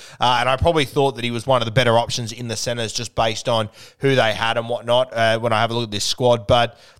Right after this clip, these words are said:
yeah, if Isaiah Papali'i was to leave, I would be more than happy to play him in the back row. As I said, can play centre, can play wing,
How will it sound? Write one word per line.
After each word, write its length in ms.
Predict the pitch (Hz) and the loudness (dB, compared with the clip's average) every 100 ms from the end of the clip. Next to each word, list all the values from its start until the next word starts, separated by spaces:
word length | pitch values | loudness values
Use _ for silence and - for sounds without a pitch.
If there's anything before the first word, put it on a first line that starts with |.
| _ | _
yeah, 260 | 123 120 120 | 0 2 2
if 180 | 123 147 | 2 2
Isaiah 340 | 143 170 180 | 4 6 4
Papali'i 500 | 170 143 127 135 123 | 4 0 0 -2 -4
was 400 | 113 110 127 123 | -4 2 2 2
to 120 | - | -4
leave, 400 | 110 113 117 113 107 | -2 0 2 0 -2
I 160 | 104 123 | 0 2
would 140 | 135 | 2
be 100 | 113 | -2
more 220 | 101 107 | -4 -4
than 100 | 101 | -4
happy 240 | 95 113 98 | -4 -4 -4
to 100 | 98 | -10
play 260 | - 110 | -4 -4
him 280 | 98 110 107 | -4 -4 -6
in 220 | 104 110 | -6 -6
the 80 | 107 | -4
back 320 | 98 98 - | -2 -4 -4
row. 320 | 127 139 139 131 - 151 | 2 4 4 0 -8 -6
As 160 | 131 143 | -2 0
I 60 | |
said, 340 | 147 - 120 - | 0 0 -2 0
can 240 | 156 156 | -2 0
play 220 | 156 147 | 2 2
centre, 440 | 143 - 139 143 139 | 2 2 2 2 0
can 240 | - 143 147 | 0 -2 0
play 240 | 139 139 | 0 0
wing, 340 | 123 127 131 | 0 0 0